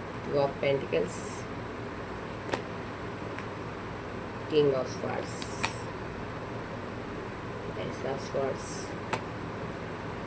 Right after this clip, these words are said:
Four of Cups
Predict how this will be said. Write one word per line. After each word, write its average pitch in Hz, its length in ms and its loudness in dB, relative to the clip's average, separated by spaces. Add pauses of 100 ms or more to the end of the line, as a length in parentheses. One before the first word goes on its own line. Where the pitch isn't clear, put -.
(1800)
Four 156 220 10
of - 200 4
Cups - 440 0